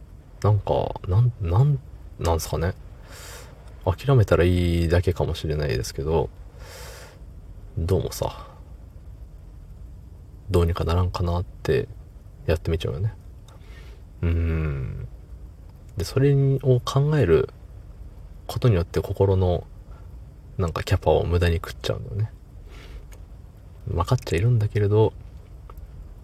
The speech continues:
うん、どっちもね、その勝てない、どうしても勝てないっていうのは分かっちゃいるし、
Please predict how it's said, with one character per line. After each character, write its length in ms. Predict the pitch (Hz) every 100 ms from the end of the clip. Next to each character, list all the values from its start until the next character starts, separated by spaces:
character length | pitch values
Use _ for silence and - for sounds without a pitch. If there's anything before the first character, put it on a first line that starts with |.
| - - -
う 60 | 82
ん、 220 | 80 80 - -
ど 100 | 90
っ 20 |
ち 140 | -
も 100 | 85
ね、 140 | 85 107 - - - -
そ 120 | -
の 60 | -
勝 120 | -
て 100 | -
な 100 | 95
い、 40 | -
ど 220 | 87 110
う 40 |
し 60 | 120
て 80 | 101
も 100 | 82
勝 180 | - -
て 60 |
な 80 | 92
い 40 |
っ 40 | 73
て 140 | -
い 40 | 73
う 20 |
の 100 | 78
は 60 |
分 60 | 80
か 60 | 113
っ 40 |
ち 120 | - 85
ゃ 20 |
い 40 |
る 100 | 92
し、 300 | - 71 -